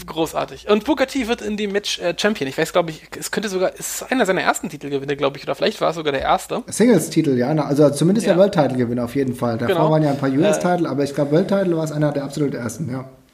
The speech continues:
Speaker 1: Wenn ich mich recht erinnere, schafft er es auch nicht selber, den Titel auszupacken, sondern der fällt runter und wird ihm dann vom, vom Referee über-, überreicht auch noch, so dass eigentlich der Referee der World Champion sein müsste.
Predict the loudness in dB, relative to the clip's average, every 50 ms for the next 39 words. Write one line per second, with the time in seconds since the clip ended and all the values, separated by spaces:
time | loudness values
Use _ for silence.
0 | _ _ _ _ _ _ _ -8 -4 -4 -4 -4 -4 -6 -6 -4 -4 -4 -2 -2
1 | -2 0 2 4 4 4 4 4 2 -2 -6 -10 -18 _ _ _ -20 -20 -18 -10
2 | -8 -8 -6 -6 -6 -4 -2 -2 -2 0 0 -2 -2 -2 -6 -6 -8 -10 -6 -4
3 | -4 -4 -4 -4 -10 -6 -4 -4 -4 -4 -6 -6 -4 -4 -2 0 -2 -2 -2 -6
4 | -6 -6 -4 -2 -2 0 0 0 -2 -2 -4 -4 -4 -4 -4 -4 -4 -4 -6 -8
5 | -8 -6 -8 -10 -12 -12 -6 -2 0 0 2 2 0 0 0 -2 -4 -2 -6 -6
6 | -6 -4 -2 2 4 6 6 8 8 8 8 6 4 4 2 2 0 -2 -4 -8
7 | -6 -4 -4 -4 0 2 4 4 4 4 2 -2 -4 -2 -2 0 0 0 -2 -2
8 | -4 -6 -6 -8 -6 -4 -4 -2 -2 -4 -6 -4 0